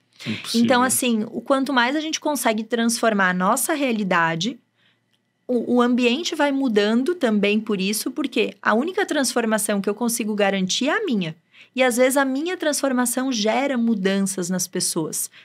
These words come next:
Speaker 2: Mas a gente não tem garantias disso. Pode acontecer, mas não, não é uma certeza. Então eu tenho que me responsabilizar pela minha parte.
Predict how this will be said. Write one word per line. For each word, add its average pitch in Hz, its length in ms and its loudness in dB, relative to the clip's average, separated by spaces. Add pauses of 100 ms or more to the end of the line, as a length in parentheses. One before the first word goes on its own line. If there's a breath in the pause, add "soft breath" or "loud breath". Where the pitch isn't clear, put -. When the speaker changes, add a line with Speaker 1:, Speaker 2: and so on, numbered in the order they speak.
(100)
Speaker 2:
Mas 170 120 -4
a 185 40 0
gente 175 240 0
não 180 100 -4
tem 190 140 -2
garantias 214 560 0
disso. - 420 -2
Pode 175 240 2
acontecer, 220 680 -2 (320)
mas 160 160 -2
não, 180 320 -4 (180)
não 226 140 4
é 196 40 4
uma 190 120 4
certeza. 240 580 -4 (160)
Então 214 180 2
eu 233 120 2
tenho 233 140 0
que 240 80 -2
me 240 100 2
responsabilizar 220 760 -2
pela 220 200 -2
minha 208 180 0
parte. - 560 -6